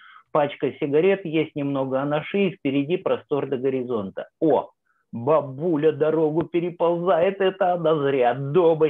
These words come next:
сидеть нужно было, кайф, что-то недалеко улетело, может, к дождю? Кайф.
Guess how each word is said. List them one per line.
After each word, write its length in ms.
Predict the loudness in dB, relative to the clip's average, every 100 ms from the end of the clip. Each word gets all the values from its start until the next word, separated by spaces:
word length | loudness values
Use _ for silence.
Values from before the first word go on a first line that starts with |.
| 0
сидеть 360 | -10 -4 -4 -4
нужно 440 | -10 -6 -8 -8 -10
было, 340 | -4 -2 -2 -4
кайф, 500 | 0 2 4 2 0 -4 -6
что-то 260 | -6 -4 -4
недалеко 600 | -4 -4 -4 -4 -2 0
улетело, 560 | 0 -4 -4 -2 0
может, 360 | -2 -2 -4 -4
к 40 |
дождю? 520 | -2 -4 -4 -4 -4 -6 _ _ _ _ _ _ -16
Кайф. 480 | -8 -4 -4 -4